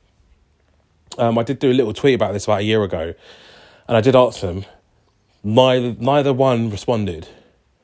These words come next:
But apparently Yodel is actually Yodel, not Yodel, 'cause it's like you delivery or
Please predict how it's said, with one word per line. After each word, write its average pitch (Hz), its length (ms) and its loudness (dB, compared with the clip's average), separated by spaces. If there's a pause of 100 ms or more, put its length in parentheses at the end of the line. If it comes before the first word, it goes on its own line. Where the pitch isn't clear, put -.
(420)
But 107 200 2
apparently 139 300 0
Yodel 117 680 4
is 101 160 -2
actually 98 300 -4
Yodel, 92 500 -4 (720)
not 104 160 -6
Yodel, 92 360 -2
'cause - 160 -16
it's 87 140 -10
like 95 160 -6
you 104 300 -4
delivery 87 600 -6
or 87 240 -12